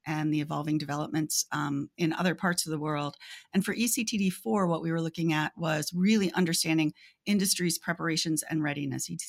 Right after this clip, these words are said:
E C T D four is a little bit sort of further back. Um, and so it's sort of an anticipatory <laughs> kind of requirement. And so what are organizations doing there and, and starting to think about,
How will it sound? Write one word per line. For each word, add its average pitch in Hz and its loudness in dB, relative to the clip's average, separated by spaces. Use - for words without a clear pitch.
E 175 0
C 180 0
T 175 0
D 160 -2
four 170 0
is 151 -2
a 202 2
little 208 6
bit 160 0
sort 170 -4
of 139 -8
further 226 6
back. 147 2
Um, 143 2
and 147 0
so 175 -2
it's - -2
sort 170 -4
of 156 0
an 151 0
anticipatory 160 -2
<laughs> 226 -4
kind 202 4
of 175 4
requirement. 190 6
And 175 0
so 175 2
what 180 4
are 175 4
organizations 156 2
doing 147 2
there 139 0
and, 139 -4
and 147 -4
starting 143 -4
to 147 -4
think 156 -4
about, 143 -2